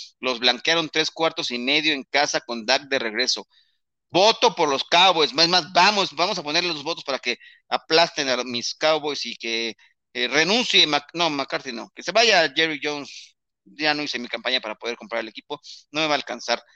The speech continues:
Tengo otras necesidades, ni modo. Eh, bueno, vamos a seguir con el rundown porque hay mucho que seguir y hay que salir a ver el partido del lunes por la noche.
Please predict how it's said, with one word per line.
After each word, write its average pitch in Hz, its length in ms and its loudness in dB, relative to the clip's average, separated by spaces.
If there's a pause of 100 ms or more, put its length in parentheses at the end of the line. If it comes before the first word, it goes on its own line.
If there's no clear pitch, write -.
(360)
Tengo 139 340 -6
otras 139 400 -4
necesidades, 110 640 -6
ni 110 80 -12
modo. 113 280 -8 (300)
Eh, 117 640 -2
bueno, 165 200 2
vamos 196 280 2
a - 20 -6
seguir 175 200 0
con 185 120 0
el 131 160 0
rundown 175 340 0
porque 160 240 -2
hay 160 60 0
mucho 165 200 -4
que 123 100 -10
seguir 160 280 0 (280)
y 143 80 2
hay 156 60 2
que - 120 -2
salir 127 260 0
a 147 40 2
ver 147 160 2
el - 60 -4
partido 139 340 -4
del 127 100 -4
lunes 151 720 -8
por 110 320 -6
la 113 280 -2
noche. 120 420 -2